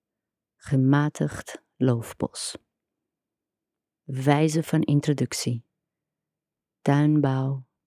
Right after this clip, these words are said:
sierdoeleinden, levend voedsel. Impact. Concurrentie. Ecologische impact.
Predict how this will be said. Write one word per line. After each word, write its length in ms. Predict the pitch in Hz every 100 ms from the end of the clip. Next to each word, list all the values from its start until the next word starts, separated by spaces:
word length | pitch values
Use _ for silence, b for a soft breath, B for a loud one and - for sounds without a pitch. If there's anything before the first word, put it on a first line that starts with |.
| _ _ _
sierdoeleinden, 1200 | _ - 160 151 139 147 151 139 131 131 131 139 - _ _ _ _ _ _ _ _ _ _ _ _
levend 520 | 139 143 139 151 143
voedsel. 520 | - - - - 117 - _ _ _ _ _ _ _ _ _ _ _ _ _ _ _ _
Impact. 640 | 175 160 127 - - - _ _ _ _ _ _ _ _ _ _
Concurrentie. 800 | - 143 - 135 117 113 - 117 - _ _ _ _ _ _ _ _ _ _ _ _ _ _ _ _ _ _ _
Ecologische 680 | 135 - 127 139 135 139 -
impact. 640 | 143 147 151 156 - -